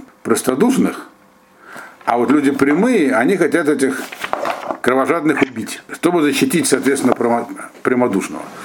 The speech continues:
Но так или иначе, мы видим, что здесь есть противопоставление определенное, и есть защитные функции. Кровожадные противопоставляются, во-первых, прямодушному,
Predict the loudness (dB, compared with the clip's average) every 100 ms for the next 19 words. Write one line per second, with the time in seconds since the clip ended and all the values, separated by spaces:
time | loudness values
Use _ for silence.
0 | -12 -12 -6 -2 0 0 0 2 2 0
1 | 2 2 4 4 2 4 2 2 0 -4
2 | 0 0 2 2 2 2 0 0 0 2
3 | 2 4 4 2 0 -6 _ _ _ -8
4 | 0 2 4 2 2 2 0 -2 -8 -20
5 | -20 -20 -6 0 2 4 2 0 2 2
6 | 4 2 0 -2 -4 -12 -16 -20 -20 -18
7 | -12 -12 -12 -4 0 0 2 0 2 2
8 | 2 2 2 0 0 2 2 2 0 -2
9 | -4 -6 -20 -20 -20 -20 -20 -18 -18 -14
10 | -2 2 2 2 0 2 2 2 0 2
11 | 2 0